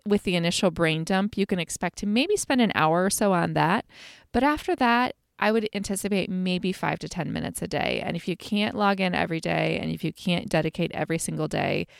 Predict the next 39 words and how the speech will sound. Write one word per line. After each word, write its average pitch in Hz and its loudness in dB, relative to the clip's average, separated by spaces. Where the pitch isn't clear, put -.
that's 160 -2
completely 160 -2
okay. 151 -2
You're 180 -4
still 165 0
going 156 -4
to 170 -6
benefit 151 -4
enormously 160 -4
from - -8
this - -6
program. - -8
The 190 4
reason 220 6
that 190 4
I'm 180 2
so 170 0
excited 156 -2
about 165 0
it 170 -4
is 156 -4
because 170 -4
I 170 0
really 160 -2
think - -12
that - -10
it's - -10
gonna - -10
be - -8
impactful. - -8
I 156 -6
know 156 0
that 151 0
it's 147 -4
going 147 -4
to 156 -6
change 151 -6
the 143 -2
way 143 0